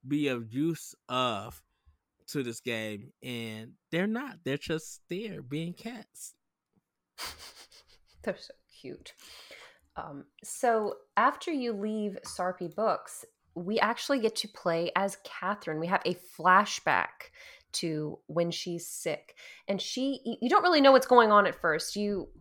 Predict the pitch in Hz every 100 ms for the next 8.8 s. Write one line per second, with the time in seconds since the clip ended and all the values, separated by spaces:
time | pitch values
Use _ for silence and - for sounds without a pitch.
0 | - 180 185 214 233 233 202 175 160 -
1 | - - 190 - 202 196 190 190 175 170
2 | 170 - 170 170 165 165 160 - - -
3 | - - 170 165 - - 156 - 196 180
4 | - 160 165 156 156 151 151 - - -
5 | - - - _ - 208 190 190 185 180
6 | 165 _ _ _ _ _ _ - - 285
7 | - - 214 - - - 175 175 - 175
8 | 147 151 - - 175 - - -